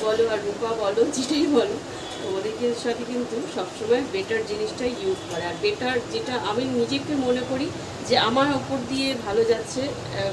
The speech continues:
স্কিনের বলো, হেয়ারের বলো, অ্যাপ্লাই করে আমি সব, আহ, বেটার রেজাল্ট পাই, তবেই তোমাদের সাথে কিন্তু সেটা শেয়ার করে থাকি। তো এবার আমি ফুল বডিতে দেবো, তো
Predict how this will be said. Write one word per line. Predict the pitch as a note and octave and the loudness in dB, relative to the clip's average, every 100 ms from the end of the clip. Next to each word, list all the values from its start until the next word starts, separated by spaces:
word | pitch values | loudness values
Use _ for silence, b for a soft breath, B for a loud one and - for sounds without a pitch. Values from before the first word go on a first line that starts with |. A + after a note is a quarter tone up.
| - | -4
স্কিনের | - - C#4 C#4 C4 A#3+ | -6 -2 0 2 0 4
বলো, | A#3+ - B3 - - | 6 8 6 2 0
হেয়ারের | A4 G#4 G#4 A#3 A#3+ B3 - | 4 4 4 6 8 8 6
বলো, | G#3 B3 - - - - - | 2 0 -2 -4 -4 -4 -2
অ্যাপ্লাই | G3+ A3 A#3+ B3 | 0 4 6 6
করে | C4 B3 | 6 4
আমি | B3 A#3 | 4 0
সব, | |
আহ, | G#3+ G3+ G3+ F#3+ F#3 F3+ | -4 -4 -6 -2 -2 -2
বেটার | F#3+ A#3 | -2 0
রেজাল্ট | A3+ A3 A#3+ A#3+ | 0 2 2 2
পাই, | B3+ - | 0 -2
তবেই | - - | -2 -2
তোমাদের | - - G3 - | -4 -4 -6 -6
সাথে | - - | -8 -6
কিন্তু | G3+ A#3 | -4 -4
সেটা | A3 G3 G3 | -4 -6 -6
শেয়ার | F#3 E3 | -6 -6
করে | E3+ | -4
থাকি। | D#3+ D3+ - - - - - - - | -6 -6 -8 -10 -10 -10 -10 -10 -4
তো | A3 G#3 G3+ G3 | -2 0 0 2
এবার | A3+ A#3 A#3 | 2 4 2
আমি | A3+ A#3+ | 0 -2
ফুল | C4 B3 B3 G#3+ | -4 -4 -4 -2
বডিতে | F#3 A3 B3 | -2 -2 -2
দেবো, | A#3+ A#3 A#3 F4+ - - - - - - - - | 2 2 2 -4 -6 -8 -8 -8 -8 -8 -4 0
তো | G#3 | 0